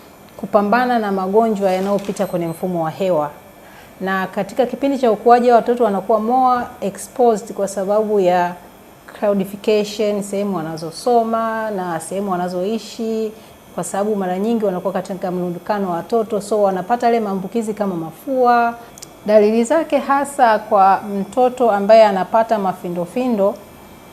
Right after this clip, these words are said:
mara nyingi hawa watoto wanakuwa na, ah, kushindwa kumeza, tunasema sore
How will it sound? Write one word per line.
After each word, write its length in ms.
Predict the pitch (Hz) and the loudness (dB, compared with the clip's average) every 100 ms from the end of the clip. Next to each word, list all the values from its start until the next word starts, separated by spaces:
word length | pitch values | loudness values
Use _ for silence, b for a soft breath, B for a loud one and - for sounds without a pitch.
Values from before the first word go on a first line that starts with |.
| - | -10
mara 220 | 208 202 202 | -2 0 2
nyingi 360 | 254 269 254 | 2 2 2
hawa 300 | 220 240 240 | 2 6 6
watoto 380 | 208 214 220 220 | 6 4 -2 0
wanakuwa 560 | 196 190 175 226 214 196 | 0 -2 -4 2 2 2
na, 160 | 180 180 | -2 -2
ah, 460 | 185 180 180 175 175 B B B - - - - - - - - - | 0 0 -2 -4 -6 B B B -20 -20 -20 -20 -20 -20 -20 -18 -10
kushindwa 460 | 196 - 247 240 214 | -8 -4 0 2 2
kumeza, 560 | 196 202 247 262 269 285 - | 0 -2 -2 0 -2 -4 -8
tunasema 520 | 196 190 190 240 214 208 | -6 -4 -4 -2 -2 -2
sore 220 | 214 202 | -2 -2